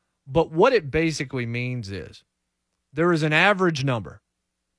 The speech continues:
How good is said player above what an average player at that same position would do in that same situation? So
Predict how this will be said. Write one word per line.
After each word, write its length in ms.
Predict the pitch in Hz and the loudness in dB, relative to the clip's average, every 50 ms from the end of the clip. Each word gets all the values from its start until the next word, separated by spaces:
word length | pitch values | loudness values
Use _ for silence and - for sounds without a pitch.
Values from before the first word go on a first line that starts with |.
| _ _ _ _ _ _ _ _ _ _ _ _ _ _ _ _ _ _ _ | _ _ _ _ _ _ _ _ _ _ _ _ _ _ _ _ _ _ _
How 200 | - 190 214 240 | 0 2 4 4
good 320 | 214 180 190 233 226 202 | 2 2 2 2 4 4
is 340 | 196 180 165 151 131 - - - | 4 4 2 2 -2 -6 -10 -14
said 480 | _ - - - - 190 180 190 185 170 | _ -12 -10 -2 0 2 2 2 0 -2
player 480 | - - 170 160 143 123 120 113 110 - - | -4 -2 0 0 0 0 0 -2 -4 0 0
above 560 | 147 139 120 - - 151 165 170 165 147 131 | 0 0 0 0 2 4 4 4 4 2 2
what 180 | 139 165 151 139 | 0 2 2 2
an 160 | 131 123 - - | 0 -2 -4 -6
average 640 | 139 147 160 175 190 180 170 156 151 143 135 - - | -2 2 2 2 2 2 0 0 0 -2 -2 -6 -8
player 540 | - 151 156 147 135 131 123 110 113 123 - | -4 -2 -2 0 0 -2 -2 -4 -6 -6 -8
at 140 | 151 143 135 | -10 -6 -4
that 160 | 156 147 139 | -4 -4 -4
same 260 | - - 165 160 160 143 | -4 -6 -6 -6 -4 -4
position 460 | 156 143 123 151 151 - - 147 135 | -6 -4 -2 -2 -4 -2 -4 -2 -2
would 180 | 135 127 117 | -2 -4 -4
do 260 | 113 135 135 131 127 120 | -4 -4 -4 -4 -4 -4
in 180 | 120 127 123 | -4 -4 -2
that 180 | 127 120 - - | -2 -2 -2 -4
same 420 | - - 156 135 131 127 123 127 | -4 -2 0 0 0 0 -2 -4
situation? 840 | - - - 120 104 - 110 107 123 127 120 110 - - - - - _ _ _ _ _ _ _ _ _ _ _ _ | -6 -6 -6 -6 -6 -6 -6 -4 -4 -4 -4 -6 -8 -10 -14 -16 -20 _ _ _ _ _ _ _ _ _ _ _ _
So 480 | - - 190 185 175 170 160 147 135 | -10 0 4 6 6 6 6 4 0